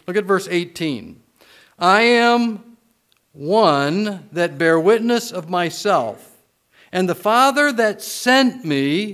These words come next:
beareth witness of me." Now look down to verse twenty-four. Jesus told those that did not believe he was sent from God, "If you believe not that I am," and you'll see he is in italics there. It's ego eimi,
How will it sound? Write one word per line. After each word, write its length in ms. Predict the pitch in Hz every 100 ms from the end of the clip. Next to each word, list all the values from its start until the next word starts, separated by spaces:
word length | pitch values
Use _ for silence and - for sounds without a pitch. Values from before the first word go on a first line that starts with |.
| -
beareth 320 | 143 165 165 160
witness 400 | 175 143 135 131
of 160 | 110
me." 280 | 101 80 67 _ _ _ _ _ -
Now 80 | 131
look 180 | 160 160
down 200 | 160 156
to 40 |
verse 220 | 151 143
twenty-four. 760 | - 160 160 151 185 139 76 - _ _ _
Jesus 380 | - 165 156 151
told 220 | - 151
those 220 | 147 151 135
that 140 | 123
did 160 | 131 127
not 300 | 170 214 151
believe 320 | 143 139 127
he 100 | 135
was 180 | 127 -
sent 220 | 135 120
from 160 | 123
God, 420 | 110 113 120 147 - -
"If 240 | 160 156 190
you 120 | 202
believe 600 | 180 165 165 226 262 214
not 460 | 196 190 208 208
that 180 | 185 170 165
I 260 | 190 208
am," 560 | 214 208 208 175 120 117
and 100 | 131
you'll 120 | 147
see 260 | 143 185 165
he 360 | - 233 151
is 140 | 151 160
in 120 | 156
italics 600 | 156 180 170 160 127 -
there. 260 | 135 104
It's 160 | 113 -
ego 380 | 156 170 185 190
eimi, 500 | 185 180 135 131